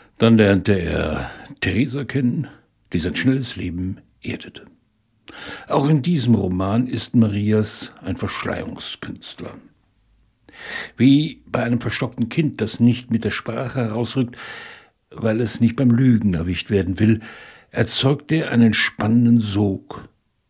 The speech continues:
War es eine Lebenslüge, ein Missbrauch, eine Depression? Was denn nun? Was hat Luisa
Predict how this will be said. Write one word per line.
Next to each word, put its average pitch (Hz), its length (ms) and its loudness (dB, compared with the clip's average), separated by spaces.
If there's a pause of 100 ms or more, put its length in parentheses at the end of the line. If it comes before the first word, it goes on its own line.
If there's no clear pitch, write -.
(280)
War - 140 2
es 90 100 -2
eine 90 140 -4
Lebenslüge, 113 840 -2
ein - 120 0
Missbrauch, 110 520 0
eine 92 180 -4
Depression? 117 680 0 (400)
Was - 260 0
denn 92 200 -2
nun? 92 320 -2 (840)
Was 139 280 4
hat 117 200 0
Luisa 131 840 4